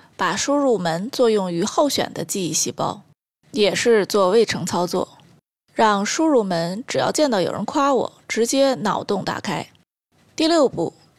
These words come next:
把我忘记的事情，也就是第二步，和我记得的事情，也就是第五步，加起来，就是我整个的当前记忆，也就是形成了新的记忆细胞。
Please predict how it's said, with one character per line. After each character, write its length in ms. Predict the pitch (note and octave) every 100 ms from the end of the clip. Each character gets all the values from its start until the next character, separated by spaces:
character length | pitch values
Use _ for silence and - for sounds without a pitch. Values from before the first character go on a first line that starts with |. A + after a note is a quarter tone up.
| -
把 140 | A#3
我 120 | C4 A3
忘 200 | D4 B3+
记 120 | E3+
的 100 | -
事 180 | - -
情， 200 | - - _ _ _ _ -
也 120 | G#3
就 140 | G3+
是 120 | A#3
第 120 | B3+ D4+
二 220 | D#4 F#3
步， 280 | E3+ F3 G3+ _ _ _ _ _
和 220 | - A#3
我 100 | B3+
记 180 | G3+ D#4
得 140 | A#3
的 100 | F3
事 200 | E3+ -
情， 260 | F3+ - - -
也 140 | G3
就 120 | F#3+ G#3+
是 120 | B3+
第 140 | C#4
五 180 | B3 -
步， 260 | - F3 - _ _ _ _
加 220 | - C#4
起 140 | C#4+ -
来， 240 | - - _ _ _ _ -
就 160 | B3
是 120 | A#3
我 140 | G3+ G3+
整 200 | G3+ C#3+
个 120 | G#3+
的 100 | F#3+
当 180 | F3+ C4
前 220 | D4 D#3
记 120 | D#3+ C3+
忆， 280 | - - - _ _ _ _
也 120 | - G3+
就 160 | G#3+
是 240 | G#3+ G#3 F#3+
形 200 | - A3
成 160 | G#3
了 80 | G3
新 220 | - D4+
的 100 | C#4
记 260 | F#3+ G#3+ F#3
忆 40 |
细 220 | - -
胞。 280 | - D3 -